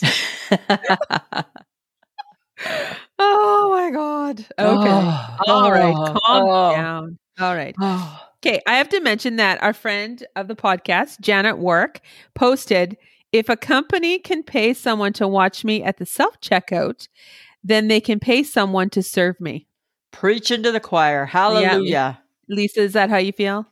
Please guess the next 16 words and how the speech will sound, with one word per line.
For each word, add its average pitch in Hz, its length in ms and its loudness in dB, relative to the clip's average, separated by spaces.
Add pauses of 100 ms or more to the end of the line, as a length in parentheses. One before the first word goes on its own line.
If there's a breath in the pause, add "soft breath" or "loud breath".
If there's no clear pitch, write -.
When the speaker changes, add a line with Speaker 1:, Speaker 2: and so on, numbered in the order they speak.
(200)
Speaker 1:
Totally. 156 500 -8
I 190 140 2
am 202 260 0 (180)
anti 185 640 -6 (100)
self-checkout. - 760 -6 (1000 soft breath)
Originally, 240 520 0
when 269 160 0
it 262 80 -4
came 254 240 2
out, 254 300 2
I 160 100 0
thought 170 380 -2
it 175 180 -10
served 165 340 -4
a 170 40 0
purpose. 240 640 -2